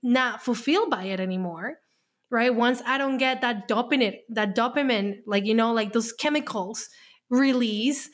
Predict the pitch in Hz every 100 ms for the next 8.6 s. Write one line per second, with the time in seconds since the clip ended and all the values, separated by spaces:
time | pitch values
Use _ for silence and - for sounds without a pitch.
0 | - - 311 330 330 339 330 285 285 349
1 | 339 330 330 330 359 370 277 233 185 180
2 | - 180 - - _ _ _ _ - -
3 | 277 254 254 254 247 - 330 - 233 214
4 | 262 277 - 311 320 285 - 277 247 240
5 | 160 214 233 - - - 240 226 226 -
6 | - 277 277 330 320 - 269 269 262 220
7 | 190 180 196 196 - - 302 320 320 285
8 | 254 220 - 185 180